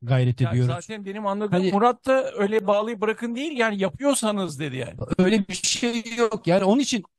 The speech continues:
Speaker 1: bu tür cerrahi yapacaksak planımızı preoperatif dönemde çok iyi bir şekilde yapmamız lazım. Arter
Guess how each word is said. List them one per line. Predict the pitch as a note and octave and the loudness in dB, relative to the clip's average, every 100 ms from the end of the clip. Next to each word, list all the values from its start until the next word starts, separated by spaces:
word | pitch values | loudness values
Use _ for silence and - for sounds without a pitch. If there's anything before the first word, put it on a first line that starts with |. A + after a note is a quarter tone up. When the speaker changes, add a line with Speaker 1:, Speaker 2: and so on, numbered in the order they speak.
| _ | _
Speaker 1:
bu | D#3 A#3+ | -6 -2
tür | B3+ | 2
cerrahi | F#3 G3 G#3+ F#3+ | 4 6 6 6
yapacaksak | F3+ G3 A#3+ - E3 - - - | 0 -2 -6 -4 -6 -6 -16 -4
planımızı | G#3 A3+ G#3+ F#3+ F3 F#3+ | 2 4 6 4 4 -2
preoperatif | - A3+ G#3+ F#3+ F#3 E3+ - | -2 -2 -2 -2 -2 -4 -4
dönemde | G#3+ G3 E3+ D3 F3+ _ _ _ _ | -2 0 -2 -4 -8 _ _ _ _
çok | - A3+ G3 | -2 0 0
iyi | G#3 | -2
bir | E3+ | 2
şekilde | F3 D3 C#3 C#3 | 0 2 4 4
yapmamız | C3 E3 F3+ G3+ G3 | 4 4 4 4 4
lazım. | F#3+ F3+ F#3+ - _ _ _ - | 4 2 -4 -8 _ _ _ -6
Arter | C3 D#3 G#3 | -2 0 -2